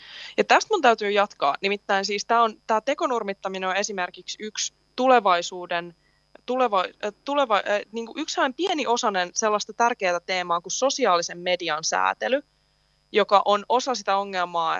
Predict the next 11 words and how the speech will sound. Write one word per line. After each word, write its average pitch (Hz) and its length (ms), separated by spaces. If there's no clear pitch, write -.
että - 280
jos 190 260
meillä 190 240
on 185 80
pelkästään 180 760
todella 208 500
iäkkäitä 175 680
edustajia, 240 720
jotka 180 260
ei 190 200
välttämättä 180 640